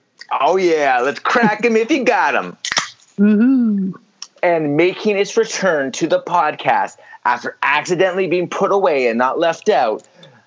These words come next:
Speaker 1: the Stanley mug, baby. That's
Speaker 2: Oh,
Speaker 1: right.
Speaker 2: oh, you're in a mood.
Speaker 1: My,
Speaker 2: I'm loving
Speaker 1: yeah,
Speaker 2: it.
Speaker 1: my big boy White Claw is going in this beautifully crafted acrylic Stanley Cup.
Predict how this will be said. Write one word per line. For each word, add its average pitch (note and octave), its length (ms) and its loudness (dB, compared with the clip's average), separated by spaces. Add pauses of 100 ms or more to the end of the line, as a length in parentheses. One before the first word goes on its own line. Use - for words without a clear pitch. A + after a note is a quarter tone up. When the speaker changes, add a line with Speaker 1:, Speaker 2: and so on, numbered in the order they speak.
(160)
Speaker 1:
the D#3+ 400 0
Stanley A#3 960 0
mug, D3+ 640 0
baby. D3+ 540 2 (200)
That's C#3 300 2
Speaker 2:
Oh, D3+ 120 2
Speaker 1:
right. C#3 160 2
Speaker 2:
oh, A#2 840 -2
you're C3+ 180 2
in E3 60 2
a D3+ 40 2
mood. C#3 120 2
Speaker 1:
My, D#3+ 220 2 (340)
Speaker 2:
I'm B2+ 100 0
loving C#3 140 4
Speaker 1:
yeah, C#3+ 140 2
Speaker 2:
it. C3 40 -2
Speaker 1:
my D3 160 2
big D3 320 0
boy D#3 200 4
White D#3 260 0
Claw D#3 320 0
is D3+ 160 -2
going B2+ 320 0
in B2+ 160 0
this A#2 300 2 (340)
beautifully A#2+ 800 0 (140)
crafted C#3+ 600 0
acrylic D3 640 -2
Stanley C3 540 -4
Cup. C3 460 -2